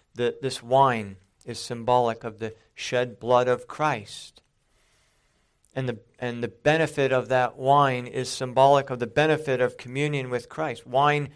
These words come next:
nourishes, wine s-, refreshes, wine strengthens, wine brings joy to the heart, the psalm says. In the same way, Christ nourishes us, blesses us, strengthens us, and brings joy to us.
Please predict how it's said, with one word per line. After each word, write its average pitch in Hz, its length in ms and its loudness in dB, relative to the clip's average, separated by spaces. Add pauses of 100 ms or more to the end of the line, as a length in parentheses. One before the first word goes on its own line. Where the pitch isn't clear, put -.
(100)
nourishes, 131 720 0
wine 135 400 4 (220)
s-, - 200 -20
refreshes, 139 760 0
wine 123 240 -2
strengthens, 143 680 -6
wine 127 300 0
brings 135 340 -4
joy 123 600 4
to 127 100 -4
the 131 120 0
heart, 170 340 4
the 123 80 -12
psalm 110 360 -6
says. 104 520 -10 (1200)
In 110 80 -16
the 107 80 -16
same 117 320 -6
way, 113 440 -2 (280)
Christ 110 600 -6 (840)
nourishes 110 560 -6
us, 95 480 -16
blesses 120 480 -4
us, 98 160 -10
strengthens 131 640 -8
us, 98 320 -10 (420)
and 117 140 -10
brings 123 340 -2
joy 131 440 0
to 101 180 -8
us. 98 520 -12